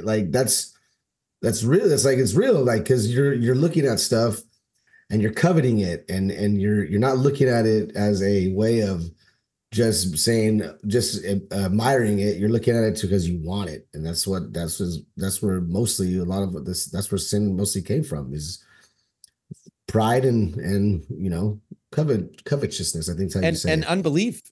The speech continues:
Speaker 2: uh, Hebrews three twelve, I think, applies to what you're saying. "Take care, brethren,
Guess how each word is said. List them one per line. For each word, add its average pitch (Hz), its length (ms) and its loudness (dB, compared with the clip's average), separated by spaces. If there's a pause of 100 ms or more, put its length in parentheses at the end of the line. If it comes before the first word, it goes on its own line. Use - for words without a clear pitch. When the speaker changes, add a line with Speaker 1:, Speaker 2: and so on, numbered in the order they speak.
(220)
Speaker 2:
uh, 139 240 2
Hebrews 175 360 0
three 180 160 0
twelve, 180 340 0
I 123 80 2
think, 135 180 -4
applies 139 360 -2
to 135 100 -6
what 135 100 -4
you're 123 100 -4
saying. 127 280 -2
"Take 175 300 -2
care, 165 260 0
brethren, 120 560 0